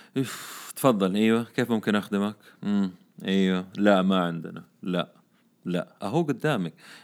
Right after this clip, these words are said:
أيوة، ما انتبهت. طيب، إيش غير كذا؟ مم، عفوًا يعني، بس، مم، ما أدري مين، أنا بشحت ولا، ولا أنا بشتغل عندك ولا أنا موظف عندك؟ العكس ترى، ها؟ أنتِ الموظفة،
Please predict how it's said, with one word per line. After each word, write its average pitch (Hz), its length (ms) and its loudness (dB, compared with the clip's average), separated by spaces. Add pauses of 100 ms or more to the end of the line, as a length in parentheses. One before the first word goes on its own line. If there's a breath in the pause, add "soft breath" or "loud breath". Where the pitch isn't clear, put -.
(160 loud breath)
أيوة، 104 260 2
ما 98 120 0
انتبهت. 87 480 -6 (160)
طيب، 90 380 -2 (400)
إيش 107 200 -4
غير 101 120 0
كذا؟ 98 400 -2 (120)
مم، 90 300 -4 (720 soft breath)
عفوًا 104 340 -4
يعني، 87 320 -4
بس، - 300 -8
مم، - 320 -12 (320)
ما 101 280 2
أدري 92 200 -2
مين، 98 260 0
أنا 104 180 0
بشحت - 560 -4
ولا، 87 380 -4 (420 loud breath)
ولا 92 260 -4
أنا 104 100 0
بشتغل 98 480 -2
عندك 98 480 -4
ولا 90 240 -8
أنا 101 80 -2
موظف 95 480 -4
عندك؟ 95 640 -4
العكس 104 380 -2
ترى، 85 220 -6
ها؟ 95 240 -6 (760 soft breath)
أنتِ 123 320 0 (340)
الموظفة، 101 800 2